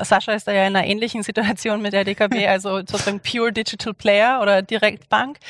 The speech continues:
Speaker 1: Ähm, das heißt, ich hab auch jetzt kein Filialnetz, keine Berater, äh, als einen Kanal, sondern eigentlich nur digitale Touchpoints mit dem Kunden. Und dann muss ich halt genau relevant zur richtigen Zeit sein mit, mit meinem Offer, mit meinem Produkt, mit meiner Ansprache,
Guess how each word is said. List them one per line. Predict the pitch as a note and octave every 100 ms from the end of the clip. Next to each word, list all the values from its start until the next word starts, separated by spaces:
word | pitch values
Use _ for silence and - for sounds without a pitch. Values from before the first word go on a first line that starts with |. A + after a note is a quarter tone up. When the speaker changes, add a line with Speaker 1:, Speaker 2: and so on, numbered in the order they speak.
| - - -
Speaker 1:
Ähm, | G#3+ G#3 G#3 G3+
das | G#3 -
heißt, | G#3 G3+
ich | -
hab | G#3
auch | - F#3+ G#3+
jetzt | -
kein | G#3 G3
Filialnetz, | - G3 F3+ G3 G3+
keine | - G3+
Berater, | F#3+ F#3 D#3 - A#3 A3+ -
äh, | G3+ G3+ G3+ F#3+
als | F#3+ F#3+
einen | - F#3 A3+ B3
Kanal, | A3+ G3+ G#3 B3+ D4 -
sondern | A3+ G#3 G3+
eigentlich | - F#3+ G#3 G3+
nur | A3 A3 B3
digitale | A3+ A#3 G#3 - G3 G3+
Touchpoints | - F#3 - A3+ G3+ -
mit | G3+
dem | F#3+ -
Kunden. | - A#3+ - C#4+ E4 - - -
Und | A3+ G#3+
dann | F#3+ A3+
muss | A3+
ich | A3+ -
halt | G3+ -
genau | G3+ F3+ F#3+
relevant | G3+ G#3 G3+ F3+ F3 -
zur | - G#3 A3+
richtigen | - G3+ G3+
Zeit | - G3+ A3+
sein | - G3 G#3 C4+ A3+
mit, | G#3 - -
mit | - G#3 F#3+
meinem | F#3+ F#3+
Offer, | G#3 - A#3+
mit | G#3
meinem | G3 F#3+
Produkt, | - G3 B3 - -
mit | G3 F#3+
meiner | G3 F#3
Ansprache, | G3 - - A3 A3+ A#3+ A#3+